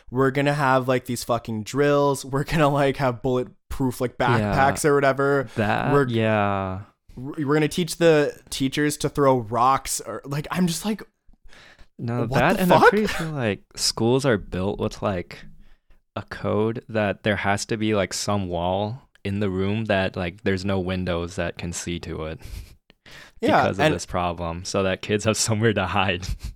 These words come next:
Speaker 1: I'm
Speaker 2: Like
Speaker 1: literally just like,
Speaker 2: Uh,
Speaker 1: like,
Speaker 2: yeah.
Speaker 1: um, I had an English class in my junior year of high school, and we had some sort of lockdown, which we can't, like, I can't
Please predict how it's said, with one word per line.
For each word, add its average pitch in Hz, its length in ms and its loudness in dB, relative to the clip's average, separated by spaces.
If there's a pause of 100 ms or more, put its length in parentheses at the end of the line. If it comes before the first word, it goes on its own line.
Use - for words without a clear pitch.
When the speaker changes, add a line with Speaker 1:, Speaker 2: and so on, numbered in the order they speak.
(380)
Speaker 1:
I'm 139 240 -2
Speaker 2:
Like 139 60 0
Speaker 1:
literally 143 300 0
just 143 240 -6
like, 139 380 -4 (240)
Speaker 2:
Uh, 165 360 -18 (680)
Speaker 1:
like, 143 380 2 (300)
Speaker 2:
yeah. - 320 -8
Speaker 1:
um, 135 360 4 (140)
I 127 200 2
had 147 180 2
an 151 100 -2
English 139 380 -2
class 113 600 -2
in 117 160 -4
my 117 140 -2
junior 120 380 -4
year 117 140 0
of 110 100 -6
high 117 160 -2
school, 107 500 -6 (460)
and 135 340 2
we 131 140 -2
had 160 220 4
some 143 340 2
sort 175 180 4
of 151 80 0
lockdown, 147 640 0
which 127 400 -2
we 123 140 -2
can't, 131 360 -4
like, 123 420 -2 (300)
I 127 80 -4
can't 135 440 -2